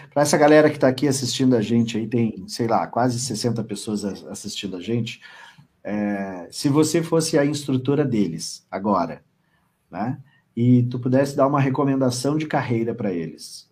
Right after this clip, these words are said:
uma mentoria de dois minutos, se você pudesse, é, enfim, trazer a tua essência, o teu melhor, assim, aquilo que você acha que realmente faria a diferença na vida de alguém que quer ser um comissário de voo,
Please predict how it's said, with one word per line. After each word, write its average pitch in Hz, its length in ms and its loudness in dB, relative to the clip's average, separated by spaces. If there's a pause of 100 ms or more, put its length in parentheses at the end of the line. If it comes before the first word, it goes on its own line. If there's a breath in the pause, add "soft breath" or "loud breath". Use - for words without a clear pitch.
uma 110 120 -4
mentoria 139 600 6
de 139 140 -2
dois 156 320 2
minutos, 127 720 -2 (1200)
se - 200 -12
você 120 260 -2
pudesse, 135 840 0 (440 soft breath)
é, 92 380 -12 (440)
enfim, 208 640 4
trazer 190 420 6 (160)
a 185 140 4
tua 233 160 2
essência, 139 600 0
o 117 40 -4
teu 156 140 4
melhor, 143 600 6
assim, 101 340 -6
aquilo 151 380 0
que 175 160 -4
você 165 340 0
acha 160 360 6
que 160 200 -2
realmente 190 720 2 (320 loud breath)
faria 269 420 6
a 269 40 8
diferença 196 540 4
na 180 120 2
vida 160 260 0
de 151 80 2
alguém 139 460 4
que 156 140 -2
quer 175 260 4
ser 170 180 0
um 165 120 0
comissário 143 500 0
de 123 100 0
voo, 135 420 0